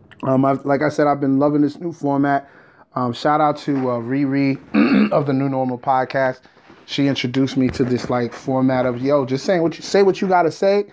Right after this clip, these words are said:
and then get out of there. You ain't gotta sit there and try to elongate the, the, the conversation for no reason when you can say what you need to say and get it out of there.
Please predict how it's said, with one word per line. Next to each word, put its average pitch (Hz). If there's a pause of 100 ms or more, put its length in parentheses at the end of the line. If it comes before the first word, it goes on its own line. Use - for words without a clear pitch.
(360)
and 147
then 139
get 160
out 165
of 135
there. 117 (360)
You 151
ain't 165
gotta 160
sit 156
there 147
and 131
try 151
to 143
elongate 135
the, 131
the, 123 (380)
the -
conversation 139
for 139
no 143
reason 143 (420)
when 127
you 139
can 131
say 139
what 131
you 139
need 127
to 120
say 131
and 123
get 127
it 127
out 127
of 113
there. 110